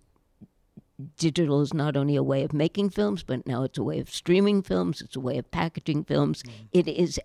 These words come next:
Speaker 1: everything. And, um, I think that people who are savvy understand that and maybe think of what is specific and unique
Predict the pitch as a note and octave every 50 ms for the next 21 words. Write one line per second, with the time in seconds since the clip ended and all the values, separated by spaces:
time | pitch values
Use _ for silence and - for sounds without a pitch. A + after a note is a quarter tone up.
0 | - - C3+ C3 - C#3+ C3+ - - - - - - - - - _ _ - -
1 | - - - - - - - E3+ D3+ D3+ D3+ D3 D#3 D#3 C3+ D3 - - - D#3+
2 | D#3 D#3 D#3+ D#3 D#3 D#3 D3+ D3 F3 E3 D3 _ _ _ - _ _ _ - -
3 | D3+ D3 - F3 C#3+ E3 - - D#3+ - - - E3 - - D3+ C#3+ D3+ D3+ D#3
4 | D#3+ D#3+ D#3+ - - F#3+ F3 A#3+ B3 G3 D#3 C#3+ A#2 A2+ - F3 F#3 G#3+ - -
5 | _ _ _ _ _ _ _ _ _ _ _ _ _ _ _ _ _ _ _ _
6 | _ _ _ - E3+ E3+ F3+ F3+ F3 G3 F#3 F3+ - - - - - E3 F3 G#3
7 | A#3+ C4 B3 A3+ F#3+ D3 - G#2 D#2+ D#2+ - - - - F#3 - - - _ _
8 | _ _ _ _ _ - E3+ E3 F3+ F3+ F#3+ G#3+ A#3+ - - - B3+ - - -
9 | F3+ F#3 F#3 - F#3+ F3+ F3+ - E3 - - _ _ _ _ _ _ _ _ _
10 | _ - _ - - D3+ F3+ F#3+ G3+ G3 G3+ - - _ - F#3+ F3+ F#3 F#3 F#3
11 | F#3 F3 F3+ - - - - - - - - - F3 F3+ - - - F3 - -
12 | E3+ - - F3 E3+ D#3 D#3 D#3+ D3+ D3+ D3+ D3 C#3+ -